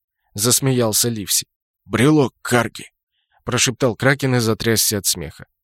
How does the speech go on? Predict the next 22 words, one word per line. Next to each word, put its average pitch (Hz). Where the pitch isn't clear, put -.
«Кто-то 135
жирок 139
нагулял 131
в -
консервах», — 95
сказал 120
Ливси 151
и 127
тоже 131
весело 117
засопел. 92
Скала, 143
которую 123
мы 120
обходили, 110
была 123
облеплена 165
розовым 143
мхом 135
с -
красными 107
прожилками. 120